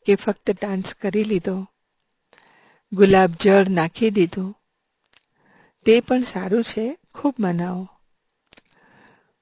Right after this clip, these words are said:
બાપ દાદા ખુશ થાય છે. ગુલાબ જળ ભલે નાખો, ડાન્સ ભલે કરો, પરંતુ સદા ડાન્સ કરો.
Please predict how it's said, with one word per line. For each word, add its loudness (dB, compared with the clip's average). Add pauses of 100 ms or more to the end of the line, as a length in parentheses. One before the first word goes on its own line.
(160)
બાપ 0
દાદા 2
ખુશ 0
થાય 0
છે. -6 (640)
ગુલાબ 2
જળ 0
ભલે -2
નાખો, -6 (140)
ડાન્સ 0
ભલે 0
કરો, -12 (1000)
પરંતુ 0 (340)
સદા 0
ડાન્સ -6
કરો. -10